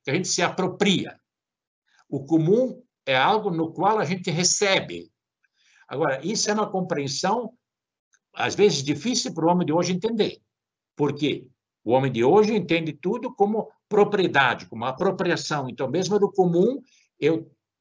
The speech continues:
eu, eu compreendo o comum como aquilo do qual eu posso me apropriar de algo, mesmo um direito que eu tenho, por exemplo. Às vezes, a, a luta pelo direito tá movida por essa compreensão da apropriação. E eu tô defendendo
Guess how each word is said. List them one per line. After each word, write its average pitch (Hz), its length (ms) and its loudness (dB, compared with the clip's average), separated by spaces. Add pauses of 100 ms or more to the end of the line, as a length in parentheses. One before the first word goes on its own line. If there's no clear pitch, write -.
eu, 139 280 2
eu 135 160 0
compreendo 160 420 0
o 165 80 0
comum 147 340 2
como 175 180 -2
aquilo 180 340 0
do 180 160 0
qual 156 200 2
eu 180 120 0
posso 156 340 -2
me 160 80 0
apropriar 170 600 2
de 143 120 0
algo, 120 320 2
mesmo 180 320 -2
um 214 60 2
direito 165 480 0
que - 100 -6
eu 113 80 -4
tenho, 113 300 -8
por 101 160 -12
exemplo. 92 420 -12 (240)
Às 104 140 -4
vezes, 190 400 2 (240)
a, 127 340 0
a - 40 -2
luta 202 260 2
pelo 160 180 0
direito 139 440 2
tá 165 200 0
movida 165 400 -2
por 147 220 -4
essa 190 340 -2 (280)
compreensão 160 580 -4
da 156 140 -4
apropriação. 175 920 0 (400)
E 127 80 -4
eu 156 120 0
tô 185 100 -2
defendendo 151 880 0